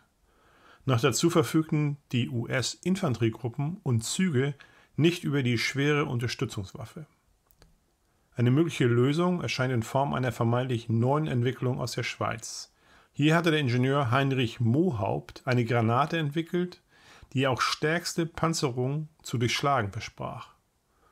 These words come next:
In Kooperation mit dem Industriellen Edgar Brandt entwickelte er eine Gewehrgranate zur Panzerbekämpfung für die französische Armee.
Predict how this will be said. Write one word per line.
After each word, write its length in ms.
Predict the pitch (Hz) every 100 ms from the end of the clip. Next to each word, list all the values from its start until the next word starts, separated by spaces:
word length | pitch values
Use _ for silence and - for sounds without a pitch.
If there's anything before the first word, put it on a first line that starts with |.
| _ - - - - - _ _ _ _ _
In 120 | 139
Kooperation 840 | 117 147 135 123 - 139 175 196 180
mit 120 | 127
dem 140 | 123 147
Industriellen 720 | 127 - - 117 131 139 156
Edgar 360 | 139 135 - 107
Brandt 580 | 107 107 123 180 - - _ -
entwickelte 480 | 117 113 156 170 151
er 180 | 139 147
eine 400 | 127 123 123 127 -
Gewehrgranate 1080 | 113 98 107 160 156 143 135 139 123 127 139 _ _ _
zur 420 | - - 117 95 -
Panzerbekämpfung 1040 | - 190 117 104 110 110 113 127 139 156 - _ _
für 160 | - 123
die 80 | 117
französische 680 | - 107 - 127 131 - 139
Armee. 380 | 117 104 107